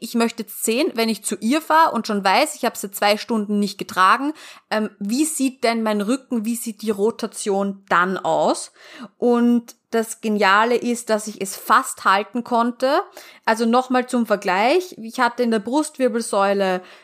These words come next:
vor dem Korsett, äh, sechs Grad Rotation. Nach dem Korsett gleich ausziehen waren's dann fünf. Äh, und diese fünf konnte ich eben in der Brustwirbelsäule halten. Bei der Lendenwirbelsäule war's so, dass ich vor meinem Korsett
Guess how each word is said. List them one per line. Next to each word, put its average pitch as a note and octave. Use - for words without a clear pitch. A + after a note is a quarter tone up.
vor B3+
dem A3+
Korsett, G3
äh, E3
sechs -
Grad C4
Rotation. A#3
Nach G3
dem G#3+
Korsett G#3+
gleich F#3+
ausziehen A3+
waren's G3
dann F3
fünf. F#4+
Äh, A#3
und B3
diese A#3
fünf B3
konnte G#3+
ich -
eben F#3+
in F#3+
der F#3
Brustwirbelsäule F3
halten. G3
Bei G3+
der F#3
Lendenwirbelsäule A#3
war's A3
so, G#3+
dass G3+
ich G3
vor A3+
meinem G#3
Korsett G3